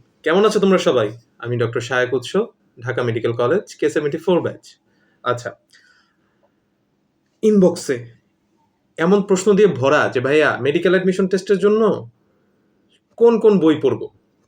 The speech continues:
কয়টা বই পড়বো? এক্সট্রা রাইটার পড়বো কিনা?"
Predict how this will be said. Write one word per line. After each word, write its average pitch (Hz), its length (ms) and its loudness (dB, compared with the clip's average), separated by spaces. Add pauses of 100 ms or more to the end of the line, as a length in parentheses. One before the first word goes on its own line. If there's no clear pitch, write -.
(640)
কয়টা 151 240 2
বই 143 180 4
পড়বো? 127 400 0 (560)
এক্সট্রা 156 360 -2
রাইটার 135 340 0
পড়বো 127 220 0
কিনা?" 117 420 -6